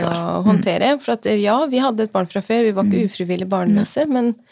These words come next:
Speaker 2: vi hadde et sterkt ønske om å få
Speaker 1: Mm.
Speaker 2: en, et søsken da,
Speaker 1: Mm.
Speaker 2: til den jenta.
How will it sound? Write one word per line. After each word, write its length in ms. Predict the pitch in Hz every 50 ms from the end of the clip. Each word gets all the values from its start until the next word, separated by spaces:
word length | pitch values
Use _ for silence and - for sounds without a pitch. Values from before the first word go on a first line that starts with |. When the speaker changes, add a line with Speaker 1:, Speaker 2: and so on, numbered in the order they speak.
| - - - - _ _ _ -
Speaker 2:
vi 80 | - 247
hadde 200 | 254 254 220 208
et 80 | 214 -
sterkt 280 | - - 196 190 - -
ønske 260 | 226 196 180 - -
om 100 | 190 190
å 80 | 196 185
få 160 | - - 185
Speaker 1:
Mm. 60 | 196 196
Speaker 2:
en, 480 | 180 180 175 175 180 180 180 180 - -
et 80 | - 196
søsken 400 | - - 196 - - - - 254 349
da, 100 | 359 311 - -
Speaker 1:
Mm. 200 | 220 208 175 -
Speaker 2:
til 200 | 233 220 214 208
den 140 | 208 208 196
jenta. 360 | 190 185 180 - - - 294